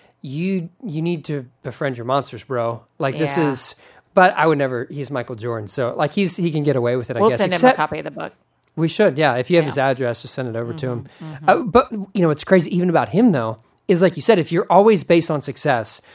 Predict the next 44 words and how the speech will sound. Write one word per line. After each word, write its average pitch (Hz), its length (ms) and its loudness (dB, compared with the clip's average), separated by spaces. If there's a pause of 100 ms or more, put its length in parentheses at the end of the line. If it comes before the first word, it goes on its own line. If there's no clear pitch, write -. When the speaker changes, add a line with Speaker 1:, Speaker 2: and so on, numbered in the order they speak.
(340)
Speaker 1:
eventually 160 880 2
he's 156 220 -4
gonna 139 180 0
fail. 127 340 -2
And 175 140 -2
people 247 200 -2
talk 190 120 4
about 156 120 2
this 120 100 -4
baseball 151 380 0
thing 127 160 -4
like 113 160 -6
he 113 80 -18
failed, 123 320 2
but 123 80 0
I, 147 160 4 (360)
like, 135 220 -6 (220)
he 208 220 2
hit 202 220 0
over 156 200 2
two 151 200 -2
hundred 123 360 0 (200)
after - 60 -12
Speaker 2:
That's 233 220 2
Speaker 1:
not 147 100 2
Speaker 2:
right. 135 60 -2
Speaker 1:
playing 151 200 4
baseball 151 340 6
for 143 140 -4 (160)
twenty. 165 260 0
Like, 160 120 6
Speaker 2:
He 185 40 6
Speaker 1:
that's 202 120 6
Speaker 2:
still 311 180 6
Speaker 1:
pretty 294 140 8
Speaker 2:
is 262 100 4
Speaker 1:
impressive. 240 60 2
Speaker 2:
a 240 280 4
professional 208 460 4
baseball 170 420 4
player, 165 260 -4
for 170 140 -4
Pete's - 260 -6
sake. 135 300 -6